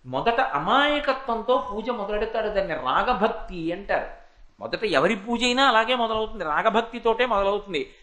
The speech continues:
ఏదో ఇవ్వాలంటే నేనేదో సక్రమంగా పూజ చేయగలిగి ఉండొచ్చు, ప్రారంభంలోనే నేను అంత గొప్పగా పూజ చేయగలనా? ఇప్పటికీ నేను పూజ చేస్తే ఏమో ఎన్ని తప్పులు ఉంటాయో. నాకన్నా బాగా తెలిసిన వాళ్ళకి తెలుస్తుంది. నాకు తెలిసని ఇప్పుడు అనుకుంటున్నాను, కానీ నాకు తెలియనివి తప్పులు ఎన్ని ఉంటున్నాయో.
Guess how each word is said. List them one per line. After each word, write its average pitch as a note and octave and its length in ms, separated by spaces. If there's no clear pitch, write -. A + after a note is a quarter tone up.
ఏదో E3+ 120
ఇవ్వాలంటే F#3 960
నేనేదో F3 360
సక్రమంగా G#3 540
పూజ G3+ 360
చేయగలిగి G#3 320
ఉండొచ్చు, - 560
ప్రారంభంలోనే G3+ 840
నేను A#3+ 220
అంత A3+ 140
గొప్పగా F#3+ 320
పూజ A3+ 300
చేయగలనా? A3 600
ఇప్పటికీ A3 400
నేను A#3+ 160
పూజ G#3 240
చేస్తే A#3 220
ఏమో A3 300
ఎన్ని G#3 160
తప్పులు G#3+ 260
ఉంటాయో. G#3+ 460
నాకన్నా E3 440
బాగా G3+ 260
తెలిసిన G#3 380
వాళ్ళకి G#3+ 240
తెలుస్తుంది. E3 440
నాకు - 200
తెలిసని D#3 320
ఇప్పుడు A#3 280
అనుకుంటున్నాను, F3 760
కానీ F#3 160
నాకు E3+ 300
తెలియనివి G3+ 380
తప్పులు G#3 300
ఎన్ని G3 140
ఉంటున్నాయో. A3+ 640